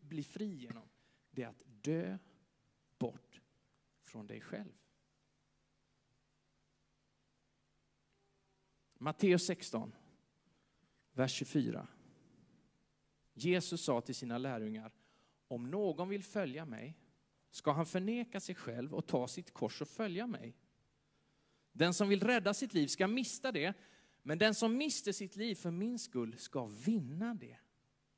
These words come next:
För vad hjälper det en människa om hon vinner hela själen, hela världen, men förlorar sin själ?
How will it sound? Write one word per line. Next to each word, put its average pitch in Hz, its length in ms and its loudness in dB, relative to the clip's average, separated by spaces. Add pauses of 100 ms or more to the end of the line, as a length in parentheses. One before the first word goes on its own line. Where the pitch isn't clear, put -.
(840)
För - 140 -8
vad 185 180 2
hjälper 190 500 0
det 135 140 -4
en 135 220 -12
människa 123 460 -10 (760)
om 117 140 -4
hon 127 140 0
vinner 175 360 0
hela 139 260 0
själen, 139 420 -8 (600)
hela 147 260 -6
världen, 127 420 -8
men 135 100 -6
förlorar 135 320 -2
sin 139 180 -12
själ? - 440 -16